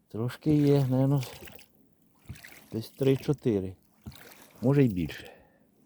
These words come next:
Одне погано, що запустив ехолота.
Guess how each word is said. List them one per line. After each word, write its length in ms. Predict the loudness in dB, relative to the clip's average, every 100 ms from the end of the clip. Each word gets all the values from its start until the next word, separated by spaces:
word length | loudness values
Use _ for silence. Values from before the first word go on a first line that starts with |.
| _ -20 -20 -20 -20 _ _ _ _ -14
Одне 260 | 2 4
погано, 460 | 4 2 6 6 6
що 160 | 2 -2
запустив 580 | -4 -6 -6 0 2
ехолота. 600 | 0 -2 2 2 4 0